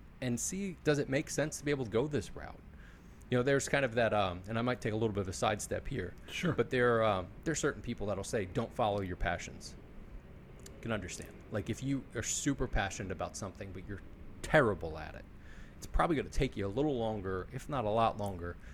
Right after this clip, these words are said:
Speaker 1: to be able to do that thing proficiently and then be better at it, make money, et cetera, et cetera. But I think if you don't care about something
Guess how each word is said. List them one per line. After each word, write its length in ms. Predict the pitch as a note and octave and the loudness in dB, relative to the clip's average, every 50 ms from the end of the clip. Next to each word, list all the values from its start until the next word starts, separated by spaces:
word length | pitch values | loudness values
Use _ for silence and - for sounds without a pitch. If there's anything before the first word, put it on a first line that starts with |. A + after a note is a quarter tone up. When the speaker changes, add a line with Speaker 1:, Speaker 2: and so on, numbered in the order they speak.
| - - - | -14 -10 -6
Speaker 1:
to 60 | - | -2
be 80 | A#2 A#2+ | -2 0
able 140 | A2 G#2+ G2+ | 0 2 2
to 80 | G#2 | 2
do 240 | G2 F#2 A#2+ A#2+ A#2+ | 2 4 6 6 6
that 260 | G#2+ G#2+ G2+ F#2+ - | 8 6 6 4 2
thing 200 | - A2+ G2+ G2 F2+ | 0 -4 -4 -4 -6
proficiently 760 | - - - - E3 C3+ - A2 G2+ E2 F2+ F2 F2 E2+ D#2+ - - - - - - - - - | -8 -4 2 4 4 4 4 0 -4 -4 -4 -6 -6 -6 -8 -10 -14 -14 -14 -14 -14 -8 -4 0
and 180 | B2+ B2 B2+ | 2 2 2
then 200 | C3 C3+ C3+ B2+ | 2 2 2 4
be 160 | A#2 A#2+ A#2 G#2+ F#2+ - - - | 4 4 4 2 0 -6 0 4
better 260 | C#3+ A2+ G#2+ A2 G#2+ | 6 6 6 6 6
at 180 | G2+ G2 F#2+ F#2+ | 6 6 6 6
it, 160 | G2 G2 F#2 | 4 2 2
make 220 | G2+ G#2 G#2 - - | 0 -2 -2 -2 -2
money, 300 | G2 F#2+ F2+ F2+ F#2 F2+ | -2 0 0 0 -2 -4
et 100 | - - | -4 -2
cetera, 260 | - F#2+ - - E2+ | -2 -2 -2 -2 -4
et 120 | E2 - | -6 -4
cetera. 340 | - F2+ E2 - - D#2 D2+ - - - - - - - - - - - - - - - - - - - | -4 -4 -4 -4 -6 -8 -10 -10 -12 -14 -14 -16 -16 -16 -16 -16 -16 -16 -16 -16 -16 -16 -16 -14 -2 0
But 100 | C3+ D3 | 2 2
I 60 | F3 | 2
think 240 | - - F3+ - - | 0 -2 -4 -4 -6
if 160 | D3+ - - | -8 -6 -4
you 160 | B2+ C#3+ C3 G#2 - | -2 -2 -2 -2 0
don't 320 | - A#2+ B2+ D3 C#3+ - - | 2 2 4 4 2 -2 0
care 380 | - - B2 B2 D3+ E3+ F3 | 2 4 4 4 4 2 2
about 340 | B2 E2+ E2 E2+ E2+ - - | 0 -2 -2 -6 -8 -8 -8
something 480 | - G#2 F#2+ F2+ E2+ - F#2+ F2 F2 | -6 -6 -4 -6 -6 -6 -6 -6 -6